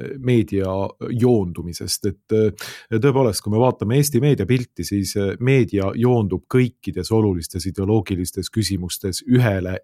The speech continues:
joonele. Olgu E R R, olgu Postimees, olgu Luige Meedia, Delfi, äh, Eesti Päevaleht, nii edasi. Kõik, kogu Eesti meedia jälgib ühte tervikut. Et, äh, mm, tegelikult, kui me vaatame seda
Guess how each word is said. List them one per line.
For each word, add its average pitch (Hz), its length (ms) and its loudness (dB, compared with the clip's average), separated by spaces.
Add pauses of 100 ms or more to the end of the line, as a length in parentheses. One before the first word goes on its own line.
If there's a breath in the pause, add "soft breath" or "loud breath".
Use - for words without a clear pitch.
(100)
joonele. 98 520 2 (320 loud breath)
Olgu 113 400 2
E 147 160 6
R 113 240 2
R, 104 160 0
olgu 104 280 0
Postimees, 104 760 0
olgu 95 260 0
Luige 113 300 4
Meedia, 95 640 0
Delfi, 98 400 -2 (180)
äh, 90 160 -4
Eesti 101 300 -4
Päevaleht, 90 500 -4
nii 95 160 -4
edasi. - 240 -6 (480 loud breath)
Kõik, 135 320 0
kogu 107 320 2
Eesti 101 240 -2
meedia 98 480 -2
jälgib 110 480 0 (140)
ühte 95 460 -2 (160)
tervikut. 104 580 -4
Et, - 240 -4
äh, 113 800 2
mm, 110 400 0 (240)
tegelikult, 151 340 2
kui 113 140 0
me 117 80 4
vaatame 120 340 2
seda 110 300 2